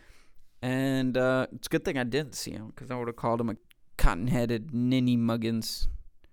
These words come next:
I don't even know what he says. Cotton-headed ninny,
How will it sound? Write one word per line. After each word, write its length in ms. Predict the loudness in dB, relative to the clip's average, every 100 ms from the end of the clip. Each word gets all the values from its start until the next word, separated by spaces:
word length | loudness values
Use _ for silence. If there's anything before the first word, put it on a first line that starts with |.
| -20 -20 -20 -20 -20 -20 -10
I 60 | -6
don't 120 | -4
even 140 | -4
know 100 | -6
what 120 | -8 -8
he 40 |
says. 460 | -6 -6 -6 -8 -8
Cotton-headed 1160 | -8 -8 -6 -4 -4 -2 -2 -4 -6 -8 -10
ninny, 640 | -6 -4 -2 -2 -2 -2